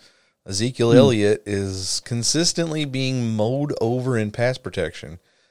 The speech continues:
Speaker 1: He leads all running backs in fumbles and drops and is averaging a career low one point nine yards after contact per rush. But at least
Speaker 2: Not
Speaker 1: he's
Speaker 2: good.
Speaker 1: locked up for the next six years.
Speaker 2: <laughs>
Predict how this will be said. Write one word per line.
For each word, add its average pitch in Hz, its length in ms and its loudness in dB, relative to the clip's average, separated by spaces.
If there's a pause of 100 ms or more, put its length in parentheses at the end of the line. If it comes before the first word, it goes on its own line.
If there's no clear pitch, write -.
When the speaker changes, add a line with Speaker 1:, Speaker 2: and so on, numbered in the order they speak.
Speaker 1:
He 110 140 -8
leads 110 260 -2
all 113 280 4
running 117 320 0
backs 107 320 2
in 92 100 -8
fumbles 117 460 -2
and 101 120 -2
drops 87 380 0
and 92 100 -6
is 90 120 -6
averaging 104 520 -2
a 95 60 -6
career 98 420 -4 (680)
low 95 380 2
one 117 360 0
point 131 320 -2
nine 104 460 0
yards 104 720 -2
after 98 440 -2
contact 101 640 -2
per 104 180 -2
rush. 85 520 -4 (380)
But 135 140 2
at - 80 0
least 185 180 0
Speaker 2:
Not - 60 0
Speaker 1:
he's 110 120 0
Speaker 2:
good. 123 60 2
Speaker 1:
locked 117 240 8
up 117 120 4
for - 120 -8
the 87 80 -6
next 80 220 -6
six - 260 -8
years. - 320 -16 (520)
Speaker 2:
<laughs> 147 60 6